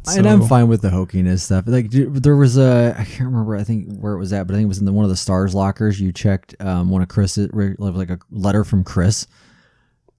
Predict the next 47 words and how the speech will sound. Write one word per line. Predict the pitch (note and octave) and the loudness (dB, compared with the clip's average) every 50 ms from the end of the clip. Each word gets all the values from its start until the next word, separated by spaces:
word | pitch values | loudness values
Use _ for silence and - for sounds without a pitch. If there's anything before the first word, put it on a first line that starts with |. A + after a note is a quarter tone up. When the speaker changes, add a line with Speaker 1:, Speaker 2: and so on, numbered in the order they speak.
| _ _ _ _ _ | _ _ _ _ _
Speaker 1:
and | - A2 A2 G#2+ | 0 4 4 6
he | G#2+ A2 | 6 6
was | A2 G#2+ G#2 | 6 4 4
just | F#2+ A2 G#2 - | 2 2 2 2
Speaker 2:
I | C3 | 2
Speaker 1:
like, | B2 - | 2 2
Speaker 2:
did | F3 | 4
Speaker 1:
"Oh, | F#3 G3 G3+ | 4 6 6
Speaker 2:
read | G#3+ A3 | 8 8
Speaker 1:
yeah, | G#3+ G3+ F#3+ | 8 8 8
I'm | F#3 E3+ | 8 8
Speaker 2:
that. | D3 | 8
Speaker 1:
hanging | D3 D3+ E3 E3+ E3+ E3 | 8 8 8 8 8 8
out | E3 D#3+ D3+ | 8 8 10
here | D3+ E3+ F3 | 10 10 10
in | E3+ D3 | 8 8
Bermuda." | B2 D3 C3+ C3 C#3 F3 G3 D3 B2+ A#2 A#2 B2 C3+ | 8 8 8 8 8 8 8 8 8 8 8 8 8
Like, | B2+ A#2+ A#2 A#2 A2+ A2+ A2 G2+ - - _ _ _ _ - | 6 6 6 6 6 4 2 0 -4 -14 _ _ _ _ -16
I'm | - G#2 A2+ | -12 -10 -8
like, | B2 - - B2 A2+ | -8 -10 -10 -8 -4
"What?" | A#2 A#2 B2+ E3 F#3+ A3 A3+ - - - - - - - - - - | 0 2 2 4 4 4 2 0 -4 -16 -16 -20 -20 -20 -14 -4 0
Speaker 2:
<laughs> | G3 C3+ - - A3 - - - E4+ B3+ - _ _ _ _ _ _ _ _ _ | 0 0 0 0 -2 -2 -2 -2 -4 -4 -4 _ _ _ _ _ _ _ _ _
Speaker 1:
Like, | - F3 F3 E3+ D#3 C#3+ D3+ | 2 4 6 6 4 4 6
does | C#3 D#3 D3 D#3+ | 6 6 6 8
anyone, | E3+ F#3 G#3 A3+ A3 A#3 A3+ | 8 8 8 8 8 8 6
does | G#3 D#3 D#3+ D3 E3 | 6 6 6 6 8
anyone | G3 A3+ A#3+ A#3+ A3 F#3+ | 8 8 8 10 10 8
know | E3 D#3+ E3+ | 8 8 8
what | F#3+ F3+ D3 | 6 6 8
happened | C3 D#3 F3 - A3 G#3 G#3 | 8 6 6 8 8 6 6
at | A3 | 6
the | - A3 | 8 8
mansion? | G#3 G#3+ A3 A3+ - - A3+ A3+ A3+ A3 A3+ A3 A3 G3 F3 | 8 8 8 8 6 6 8 8 10 10 10 8 8 6 4
Like, | D#3+ D3+ C#3+ C#3 - | 4 6 6 4 6
is | - D3 C3 | 6 4 6
he | - D3 | 6 4
told | - - - E3 F#3+ G#3 G#3 | 2 2 2 2 4 4 6
anyone | A3 A3 G#3+ A3 A3 A3 A3 A3 A3 A3+ A3 G#3+ G#3+ G#3+ G#3 G3 | 6 6 8 8 8 8 8 8 8 8 8 8 8 8 6 6
about | - E3 F3 F3+ F#3 F3+ | 4 4 4 4 4 2
the | - F#3+ F3 | 2 2 2
zombie | D#3 - F3+ F#3 G3 G3 G#3 G3 | 4 4 4 6 6 6 4 4
thing? | F3+ - G3 F#3+ F#3+ F#3+ G3 F#3+ G3 F#3+ F#3+ | 4 2 2 2 2 2 2 2 4 4 4
Like, | F#3 D#3+ C#3+ C3 | 4 4 4 4
he's | C#3+ D#3 | 2 2
like, | E3+ D3+ | 2 2
"Oh, | F#3 | 4
yeah, | G3 F#3 D#3+ D3+ | 6 6 6 6